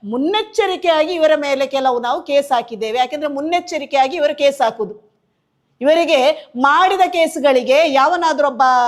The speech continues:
ಆ, ಹಲ್ಲೆ ಮಾಡಿದ್ರೆ ಅಥವಾ ಅತ್ಯಾಚಾರ ಮಾಡಿದ್ರೆ ಅದನ್ನು ತನಿಖೆ ಮಾಡ್ಲಿಕ್ಕೆ ಯೋಗ್ಯತೆ ಇಲ್ಲ. ಮಾಡಿದ ನಂತರ ಇವರಿಗೆ ಮಾಡ್ಲಿಕ್ಕೆ ಇದೆ. ಇವರು ಮುನ್ನೆಚ್ಚರಿಕೆ. ಹಾಗಿದ್ರೆ ಸೌಜನ್ಯನ ಅತ್ಯಾಚಾರ ಆಗ್ಲಿಕ್ಕೆ ಇರ್ತಾ ಇರ್ಲಿಲ್ಲಲ್ಲ, ಮುನ್ನೆಚ್ಚರಿಕೆ ಮಾಡಿಕೊಂಡ್ರೆ.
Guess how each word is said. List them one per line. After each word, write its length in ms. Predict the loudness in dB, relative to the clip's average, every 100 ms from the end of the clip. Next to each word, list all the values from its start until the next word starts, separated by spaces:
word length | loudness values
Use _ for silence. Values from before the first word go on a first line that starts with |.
| 0 0 -4 -10 -8
ಆ, 280 | -4 -2 -2
ಹಲ್ಲೆ 340 | -2 0 2 2
ಮಾಡಿದ್ರೆ 500 | 2 0 -2 0 0
ಅಥವಾ 320 | 0 0 -2
ಅತ್ಯಾಚಾರ 500 | 0 0 0 0 -2
ಮಾಡಿದ್ರೆ 400 | -4 -6 -6 -2
ಅದನ್ನು 320 | -2 0 -2 -4
ತನಿಖೆ 320 | -6 -4 -4
ಮಾಡ್ಲಿಕ್ಕೆ 420 | -2 -4 -6 -2
ಯೋಗ್ಯತೆ 440 | -2 -2 -6 -6
ಇಲ್ಲ. 160 | -6 -4
ಮಾಡಿದ 380 | -2 0 0 -2 -6
ನಂತರ 320 | -6 -6 -4
ಇವರಿಗೆ 280 | -4 -2 -2
ಮಾಡ್ಲಿಕ್ಕೆ 400 | -2 -4 -6 -2
ಇದೆ. 80 |
ಇವರು 140 | 0 -2
ಮುನ್ನೆಚ್ಚರಿಕೆ. 760 | -6 -6 -6 -4 -4 -4 -4 -8 -10 _
ಹಾಗಿದ್ರೆ 460 | 0 0 -2 -2 0
ಸೌಜನ್ಯನ 500 | 0 0 -2 -4 -2
ಅತ್ಯಾಚಾರ 400 | -2 0 0 2 2
ಆಗ್ಲಿಕ್ಕೆ 420 | 0 -2 -6 -6
ಇರ್ತಾ 220 | -2 0
ಇರ್ಲಿಲ್ಲಲ್ಲ, 420 | 0 0 -2 0 0 0
ಮುನ್ನೆಚ್ಚರಿಕೆ 540 | -4 -4 -2 -2 -2
ಮಾಡಿಕೊಂಡ್ರೆ. 880 | -2 -2 -2 -4 0 0 -2 -14